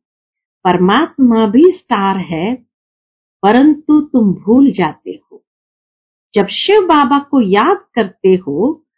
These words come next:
तो बुद्धि में ये आना चाहिए कि बाबा स्टार है, उनमें सारा ज्ञान है, वह सत है, चैतन्य है, उनमें ही बुद्धि भी है।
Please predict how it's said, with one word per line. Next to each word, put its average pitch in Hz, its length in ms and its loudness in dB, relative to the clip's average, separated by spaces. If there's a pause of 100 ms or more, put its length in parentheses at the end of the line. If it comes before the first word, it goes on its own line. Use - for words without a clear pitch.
(260)
तो 208 100 0
बुद्धि 185 460 -2
में 269 200 4
ये 254 280 0 (100)
आना 190 300 -2
चाहिए 180 580 -4 (720)
कि 190 80 0
बाबा 175 680 -2
स्टार 185 560 -6
है, - 240 -20 (1000)
उनमें 427 360 4
सारा 269 420 0
ज्ञान 180 500 -2
है, - 340 -20 (840)
वह 175 160 0
सत 285 560 -4
है, 311 280 0 (560)
चैतन्य 320 680 0
है, - 380 -12 (1040)
उनमें 339 400 4
ही 403 260 4
बुद्धि 220 540 0
भी 359 240 4
है। 359 200 -6